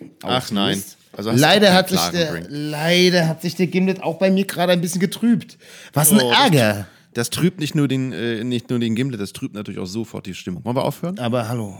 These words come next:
Speaker 2: Oh, ich muss ganz kurz, ich hol mir ein, ich hol mir schnell ein Glas aus dem Froster. Du musst kurz, äh,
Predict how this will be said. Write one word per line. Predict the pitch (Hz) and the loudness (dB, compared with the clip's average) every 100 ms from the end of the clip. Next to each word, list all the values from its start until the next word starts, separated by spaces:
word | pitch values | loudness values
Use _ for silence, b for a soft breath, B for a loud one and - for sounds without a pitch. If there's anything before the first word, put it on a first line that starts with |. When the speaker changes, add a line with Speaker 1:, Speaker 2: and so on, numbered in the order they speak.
| - - - | -18 -20 -16
Speaker 2:
Oh, | 113 104 151 - 92 104 | -14 -12 -14 -14 -16 -10
ich | - 143 | -8 -4
muss | 151 - | -4 -4
ganz | 156 143 | -8 -8
kurz, | 151 - | -12 -12
ich | - 151 | -8 -4
hol | 185 | 0
mir | 180 160 | 2 4
ein, | 151 | 4
ich | 147 | 4
hol | 180 | 4
mir | 175 147 | 4 2
schnell | - 190 | 0 0
ein | 175 | 2
Glas | 156 147 | -2 -4
aus | 135 | -6
dem | 131 | -6
Froster. | - 127 143 | -6 -4 -2
Du | 123 | 0
musst | 139 135 | 0 0
kurz, | 175 165 - - | -2 -2 -4 -6
äh, | 139 | -6